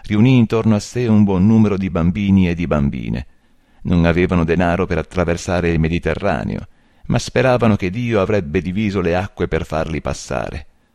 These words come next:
Non solo il miracolo non avvenne, ma l'avventura finì male.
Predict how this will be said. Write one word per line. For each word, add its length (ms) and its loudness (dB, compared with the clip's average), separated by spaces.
Non 220 4
solo 320 0
il 160 0
miracolo 520 -2
non 300 2
avvenne, 680 -2
ma 100 -2
l'avventura 640 0
finì 360 -2
male. 440 -4